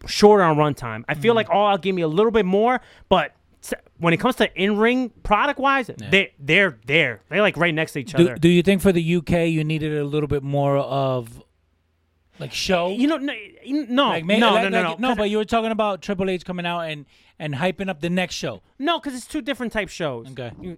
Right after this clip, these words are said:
Speaker 1: a-, N X T U K is, N X T U K in many ways is different from N X T.
Speaker 2: Of course.
Speaker 1: It's a different product, and it's more
Speaker 2: Well, it's in the U K.
Speaker 1: it's
Speaker 2: Duh.
Speaker 1: more wrestling based, even
Speaker 2: No, I
Speaker 1: compared
Speaker 2: know.
Speaker 1: to N X T.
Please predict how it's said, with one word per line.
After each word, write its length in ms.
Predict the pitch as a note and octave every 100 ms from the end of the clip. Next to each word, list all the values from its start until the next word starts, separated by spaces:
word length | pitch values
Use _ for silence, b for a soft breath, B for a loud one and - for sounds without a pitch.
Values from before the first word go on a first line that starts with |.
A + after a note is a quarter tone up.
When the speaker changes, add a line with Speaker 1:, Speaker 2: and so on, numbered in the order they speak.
| -
Speaker 1:
a-, 180 | D#3 -
N 80 | A3
X 120 | -
T 80 | A3
U 120 | G3+
K 240 | - G3+ F#3
is, 400 | D#3 D#3+ C3+ D#3 _
N 120 | B3
X 160 | D#4 -
T 80 | B3
U 180 | A3 G#3+
K 340 | G#3+ A3+ G3+
in 100 | D#3+
many 180 | F#3 F#3
ways 200 | F3 C#3+
is 100 | C#3+
different 280 | F#3 F#3+ D3
from 160 | D#3
N 120 | D#3 D#3+
X 200 | - -
T. 280 | A3 A#2 _ _ _ E3
Speaker 2:
Of 100 | C#3
course. 340 | F#3+ C3+ - _
Speaker 1:
It's 180 | - D#3
a 60 | G3
different 320 | G#3+ A3+ G3
product, 440 | - F#3+ F3 C#3 D3+
and 160 | E3 D#3+
it's 180 | -
more 260 | E3+ F#3+ G3+
Speaker 2:
Well, 80 | C3
it's 120 | C#3
in 80 | B2+
the 60 | B2
U 120 | A#2
K. 260 | D#3+ E3+ C3
Speaker 1:
it's 280 | D#3+ - -
Speaker 2:
Duh. 120 | C#3
Speaker 1:
more 400 | E3 F#3 A3 F#3
wrestling 640 | D3 F3 G3 - F#3 D#3
based, 540 | B2 F3 E3+ - - _ _ _ _ _ _ _ _ _ G#3
even 260 | B3 G#3
Speaker 2:
No, 100 | C3+
I 120 | B2
Speaker 1:
compared 100 | -
Speaker 2:
know. 160 | D#3+ C#3+
Speaker 1:
to 60 | D3
N 100 | C#3+
X 180 | -
T. 240 | - B2+